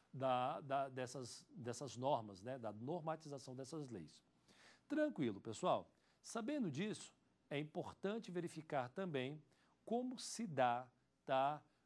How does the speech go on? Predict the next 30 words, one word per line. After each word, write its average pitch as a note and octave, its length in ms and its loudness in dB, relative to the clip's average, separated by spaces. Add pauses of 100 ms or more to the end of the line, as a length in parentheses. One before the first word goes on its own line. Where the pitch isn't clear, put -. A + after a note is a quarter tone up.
Um C#3+ 180 -2
exemplo, C#3 720 0
a D3+ 80 4
propriedade E3+ 920 0
intelectual E3 800 2
produzida D3 880 -4
pelos C3+ 360 -4
oficiais C3 880 0
e F#3 140 -2
agentes B2+ 640 -4
de B2+ 300 -6
inteligência, B2+ 800 -6 (440)
tá? C#3 280 6 (300)
A C3+ 100 -2
propriedade F#3+ 680 0
intelectual. G3 560 -6 (280)
Se - 220 -2
eu E4+ 140 2
sou G#3+ 260 0
um - 20 -2
oficial F#3+ 440 0
de E3+ 80 -2
inteligência, E3 640 -2
se - 180 -4
hipoteticamente F#3 1080 -2 (240)
eu E3+ 160 6
sou G#3+ 280 2
oficial F#3 340 0
de E3+ 80 -2
inteligência, E3 680 -4